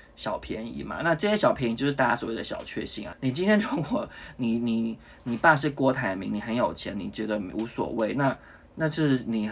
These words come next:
你家的事。那有的人就会觉得，我今天就是我打卡多送一，一盘肉，很棒啊。我，所以我就觉得说，其实没有什么必要去谴责这些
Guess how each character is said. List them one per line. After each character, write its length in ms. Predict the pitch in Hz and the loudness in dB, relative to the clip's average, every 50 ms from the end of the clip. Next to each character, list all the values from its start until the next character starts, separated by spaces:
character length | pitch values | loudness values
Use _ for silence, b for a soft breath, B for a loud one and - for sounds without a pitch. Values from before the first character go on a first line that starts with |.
| 110 | -4
你 120 | 110 110 107 | -4 -4 -2
家 240 | 101 127 123 117 110 | 0 2 2 2 2
的 60 | 113 | 2
事。 180 | - - 131 | 0 0 0
那 140 | 139 185 170 | 2 2 4
有 180 | 151 143 123 110 | 4 4 4 4
的 100 | 107 113 | 2 0
人 160 | 107 107 110 | 0 0 2
就 100 | 127 151 | 2 4
会 80 | 143 139 | 4 4
觉 140 | 117 98 | 2 0
得， 160 | 95 113 110 - - | -2 -2 -4 -2 2
我 140 | 127 127 127 | 2 2 4
今 160 | 175 185 180 | 4 2 4
天 160 | 208 202 196 | 4 4 4
就 80 | 202 190 | 4 2
是 180 | - 202 185 | 2 2 4
我 140 | 135 123 120 | 4 4 6
打 200 | - - 139 143 | 8 10 10 10
卡 160 | 139 147 143 | 10 8 6
多 180 | - 151 156 160 | 6 6 4 4
送 260 | 156 180 160 160 - | 6 6 6 6 6
一， 80 | 160 151 - | 2 2 0
一 100 | 147 139 | -2 0
盘 280 | 139 139 123 - 98 | 2 2 2 2 4
肉， 320 | 117 135 127 110 - - - - | 6 8 8 8 6 4 -2 -4
很 160 | 117 110 104 - - | -4 -6 -6 4 6
棒 220 | 156 131 113 107 | 6 6 6 4
啊。 220 | 107 110 110 117 123 | 0 -2 -2 0 0
我， 180 | - - - | 0 0 0
所 140 | - - 247 | 0 4 6
以 40 | 240 | 6
我 80 | 185 | 8
就 80 | 185 220 | 8 6
觉 180 | 214 - 135 120 | 4 4 2 0
得 140 | 120 123 | 0 0
说， 300 | 120 - - 139 131 135 | -2 -2 2 2 4 4
其 140 | 135 - 143 | 4 2 0
实 180 | 131 - 143 135 | 0 2 2 2
没 180 | 127 127 139 | 2 4 2
有 120 | 156 151 175 | 2 2 2
什 140 | - - 104 | 0 0 -2
么 140 | - 101 - | -4 -4 -2
必 180 | - 151 135 127 | 2 2 4 6
要 200 | 135 127 117 113 | 6 6 6 4
去 360 | - - - 120 110 - 87 | 2 0 -2 -2 -2 -4 -4
谴 340 | - - - - 107 87 85 | -4 -4 -4 -2 -4 -4 -6
责 240 | - - 87 98 107 | -8 -8 -6 -6 -2
这 140 | - 127 | -2 -2
些 420 | 117 - 123 120 113 110 110 123 | -2 0 0 0 0 0 -2 -2